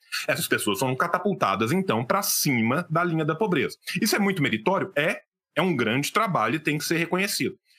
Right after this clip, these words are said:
Qual que é o problema? Esta pessoa não foi inserida na sociedade como um cidadão. Ela não foi politizada.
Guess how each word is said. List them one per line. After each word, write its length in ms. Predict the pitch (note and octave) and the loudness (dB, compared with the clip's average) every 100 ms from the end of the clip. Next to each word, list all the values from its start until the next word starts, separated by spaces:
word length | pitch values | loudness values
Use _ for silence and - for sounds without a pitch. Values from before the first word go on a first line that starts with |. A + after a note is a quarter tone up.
| - _ | -20 _
Qual 300 | - C4 D4 | -2 0 0
que 160 | - G#3 | 0 2
é 60 | |
o 100 | G#3+ | 0
problema? 580 | G#3+ A3 D#3 C#3+ G2+ - _ _ _ _ _ - | 0 0 2 0 0 -4 _ _ _ _ _ -2
Esta 400 | D3 F#3 - G3 | 0 0 0 0
pessoa 560 | F#3+ B2 - D#3 F3 B2+ | 0 -2 0 0 2 2
não 200 | C#3 C#3+ | 0 0
foi 300 | - E3+ G#3+ | 0 0 2
inserida 680 | G3 - D#3 A#2 C3 G#2+ G2 | 0 0 0 0 0 0 0
na 180 | G#2+ | 0
sociedade 720 | A2+ G#2+ - F2 F2+ B2+ - - _ _ _ - | 0 -2 -2 0 0 0 -2 -10 _ _ _ -2
como 300 | C3 E3+ F#3+ | 0 2 2
um 360 | E3+ E3+ G3 - _ | 2 0 -2 -8 _
cidadão. 800 | - - D3+ G3 B2 C#3+ B2+ - _ | -4 -2 0 0 0 0 0 -4 _
Ela 100 | F2+ | -6
não 140 | F2+ F2+ | -6 -4
foi 360 | - C3 F3 - _ | -2 -2 -2 -10 _
politizada. 720 | D#3+ D#3 D3+ - G#3+ D3 - | -2 0 0 0 0 0 -2